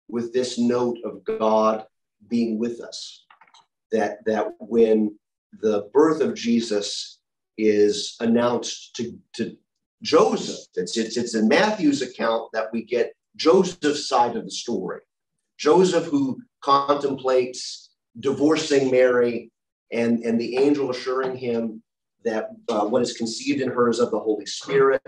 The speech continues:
and that, uh, this child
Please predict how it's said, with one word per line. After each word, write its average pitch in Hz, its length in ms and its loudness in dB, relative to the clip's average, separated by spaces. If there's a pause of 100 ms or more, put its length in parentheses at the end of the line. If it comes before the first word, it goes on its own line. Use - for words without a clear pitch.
(560)
and 123 320 -2
that, 127 280 -2 (300)
uh, 110 420 -2 (100)
this 139 200 -2
child 143 800 0